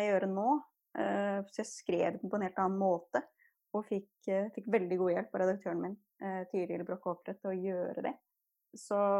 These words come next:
da har jeg liksom jobbet med det når jeg har lest inn, og kunne bruke de pausene. Det er markert hvordan det skal leses. Jeg liksom, jeg vet, det er greit. Eh, jeg slipper å på en måte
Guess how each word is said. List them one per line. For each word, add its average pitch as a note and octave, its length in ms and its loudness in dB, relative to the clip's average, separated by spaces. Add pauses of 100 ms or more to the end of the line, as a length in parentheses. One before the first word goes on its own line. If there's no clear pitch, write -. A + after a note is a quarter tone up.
(600)
da F#3+ 80 0
har F#3+ 60 2
jeg G3+ 80 -2
liksom G3+ 200 -4
jobbet F#3+ 540 -4
med E3+ 80 -2
det E3 100 -2
når F#3+ 160 -2
jeg F3+ 140 0
har - 20 -2
lest F3 340 0
inn, F#3+ 220 0
og F3+ 80 -6
kunne F#3+ 200 -6
bruke F#3 380 -4 (200)
de F3+ 180 2
pausene. F3 920 -2 (160)
Det - 80 4
er F3 220 6
markert F3+ 600 -2
hvordan F3+ 200 0
det E3+ 100 0
skal F#3 140 -2
leses. G3+ 380 0
Jeg F#3+ 140 0
liksom, F#3+ 220 -2
jeg G3 160 -4
vet, G3 320 4 (680)
det G3 80 6
er G3 60 6
greit. F#3 680 2 (100)
Eh, F3+ 560 4 (560)
jeg G3 80 -8
slipper F#3+ 240 -2
å F3 120 2
på - 60 -8
en F#3 60 0
måte E3+ 200 -2